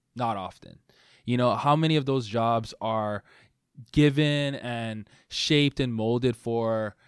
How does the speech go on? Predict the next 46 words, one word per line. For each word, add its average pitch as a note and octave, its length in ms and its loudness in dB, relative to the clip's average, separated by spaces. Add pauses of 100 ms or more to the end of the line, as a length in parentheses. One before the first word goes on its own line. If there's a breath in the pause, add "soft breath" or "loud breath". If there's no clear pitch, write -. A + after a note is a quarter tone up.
(140 soft breath)
youth D3 640 0
and A2+ 300 -8
community B2+ 440 -6
members A#2 480 -4
who B2 400 -2
are A2 440 -2 (260 soft breath)
themselves B2+ 600 0
seeing B2+ 440 -6
displacement A#2 680 -4
and G#2 120 -8
gentrification A2 640 -8
happen G2+ 300 -8
in G2 80 -10
their G2 100 -8
own G2 140 -10
neighborhoods? G2+ 600 -8 (240 loud breath)
A - 20 -14
lot D3+ 160 4
of F3 80 2
these D3+ 180 0
jobs A#2+ 260 2
are A2 60 0
outsourced G#2 440 -4
from G2+ 140 -10
other F#2 180 -10
places. F#2+ 640 -10 (280 loud breath)
Um, G2 400 -4 (280 loud breath)
and, A2 300 -4 (240)
I A2+ 80 -8
mean, A2 220 -4
we've C3+ 160 -2
just D3 160 -6
seen A2 120 -8
the G2 60 -8
article, F#2+ 360 -6
Seattle G#2+ 340 -4
is G#2 120 -6
the G2+ 60 -10
fastest - 380 -8
growing G2+ 220 -10
city A2 200 -8
in G2+ 60 -8
the F#2+ 80 -10
last F#2 260 -10
ten F2+ 200 -12
years, - 500 -12